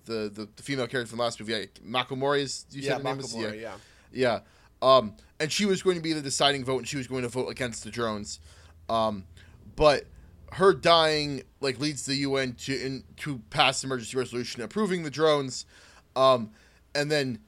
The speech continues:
Speaker 1: uh, Charlie Day's character is, uh, like, like, walks into work,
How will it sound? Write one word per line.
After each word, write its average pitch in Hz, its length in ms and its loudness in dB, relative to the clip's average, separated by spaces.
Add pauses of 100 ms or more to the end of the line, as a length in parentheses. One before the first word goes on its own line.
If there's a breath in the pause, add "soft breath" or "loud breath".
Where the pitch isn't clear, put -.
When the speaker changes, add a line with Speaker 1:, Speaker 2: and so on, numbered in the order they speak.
(260)
Speaker 1:
uh, 113 280 2
Charlie 143 360 2
Day's 131 340 0
character 127 880 0
is, 110 400 -8 (240)
uh, 117 100 -2 (260)
like, 127 260 -4 (480 soft breath)
like, - 160 -6
walks 185 300 6
into 151 180 -12
work, 139 400 -6